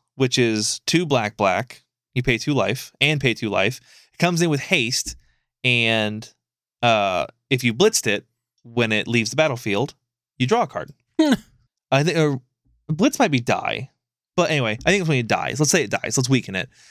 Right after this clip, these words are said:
Speaker 1: But yeah, when it die, if you blitzed it, when it dies, you draw a card. And whenever you blitz, it's, uh, if you blitz it, you sack at the end of turn.
Speaker 2: Yeah.
Speaker 1: You can also blitz it from your graveyard.
Speaker 2: <laughs> So every turn, just
Speaker 1: So it's a, so every turn you just have a four mana pay two, draw a card, deal three damage.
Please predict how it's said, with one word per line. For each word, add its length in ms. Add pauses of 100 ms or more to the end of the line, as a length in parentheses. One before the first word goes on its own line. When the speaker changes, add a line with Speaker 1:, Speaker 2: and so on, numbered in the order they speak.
(120)
Speaker 1:
But 100
yeah, 100
when 140
it 80
die, 180
if 100
you 80
blitzed 300
it, 160
when 100
it 80
dies, 260
you 60
draw 180
a 40
card. 260 (220)
And 360
whenever 220
you 80
blitz, 280
it's, 680
uh, 400 (600)
if 140
you 100
blitz 260
it, 100
you 80
sack 260
at 80
the 60
end 80
of 60
turn. 260 (100)
Speaker 2:
Yeah. 180 (380)
Speaker 1:
You 80
can 100
also 220
blitz 260
it 80
from 100
your 80
graveyard. 400 (220)
Speaker 2:
<laughs> 180 (360)
So 280
every 300
turn, 260
just 220
Speaker 1:
So 100
it's 120
a, 160
so 240
every 180
turn 240
you 80
just 100
have 100
a 60
four 240
mana 300
pay 220
two, 440 (380)
draw 220
a 40
card, 460
deal 160
three 160
damage. 400